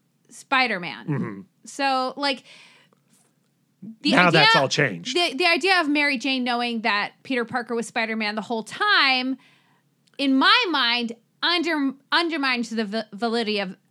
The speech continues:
Speaker 1: their relationship 'cause he was a celebrity.
Speaker 2: So what's interesting is when Parallel Lives comes out,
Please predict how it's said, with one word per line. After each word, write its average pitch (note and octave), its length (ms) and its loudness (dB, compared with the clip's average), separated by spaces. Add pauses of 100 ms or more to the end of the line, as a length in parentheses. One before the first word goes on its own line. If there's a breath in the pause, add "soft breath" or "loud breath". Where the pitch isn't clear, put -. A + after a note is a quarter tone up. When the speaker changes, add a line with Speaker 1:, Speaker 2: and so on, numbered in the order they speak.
Speaker 1:
their G3 200 -4
relationship A#3 520 -2
'cause A#3+ 160 -6
he B3 120 -6
was G#3+ 260 -6
a G#3+ 80 -8
celebrity. A3+ 680 -6 (140)
Speaker 2:
So F3 640 2
what's D#3+ 200 0
interesting F#3 540 0
is B2 280 -4
when C3+ 140 -4
Parallel E3+ 440 2
Lives D#3+ 300 0
comes A#2 320 -6
out, A2 300 -4